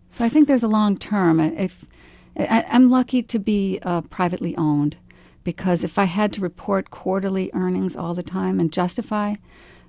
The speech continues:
you know, these kinds of expenses, mm, it might be harder.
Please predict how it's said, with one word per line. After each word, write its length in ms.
you 120
know, 220
these 320
kinds 380
of 200
expenses, 720
mm, 220
it 60
might 200
be 120
harder. 520